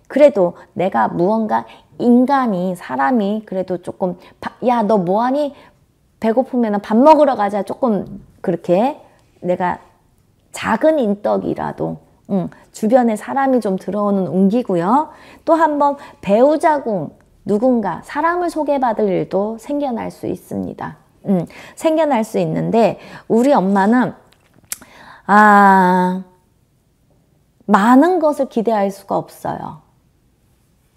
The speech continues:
이 배우자 이성궁에는. 어, 많은 것을 기대할 수가 없고 노년에 "행복하게 살아야지"라고 하기에는 아직 이릅니다. 지금 막 들어오는 인연궁이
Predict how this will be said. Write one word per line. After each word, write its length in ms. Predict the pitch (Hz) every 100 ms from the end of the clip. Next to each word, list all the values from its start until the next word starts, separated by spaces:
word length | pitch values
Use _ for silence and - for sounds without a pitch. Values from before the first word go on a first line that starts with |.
| _ _ _ _ _
이 120 | 240 233
배우자 460 | 185 185 208 202
이성궁에는. 840 | 160 185 220 190 165 165 139 95 151 _ _ _ _ _ _ _
어, 240 | 220 180 156 _ _ _ - - -
많은 380 | 160 196 240
것을 220 | 233 226 214
기대할 420 | 214 220 208 208
수가 260 | - 190
없고 520 | 185 - 208 233 254 - - - -
노년에 640 | 180 226 262 269 254 254 - -
"행복하게 640 | - 359 349 381 - 320 285
살아야지"라고 1400 | - 254 208 294 277 254 269 269 277 277 277 214 185 226
하기에는 520 | 220 247 254 208 208
아직 260 | - 175 190
이릅니다. 600 | 170 180 190 170 156 160 -
지금 360 | 185 190 185
막 180 | 175 -
들어오는 440 | 190 196 180 170
인연궁이 760 | 165 180 180 170 160 160 208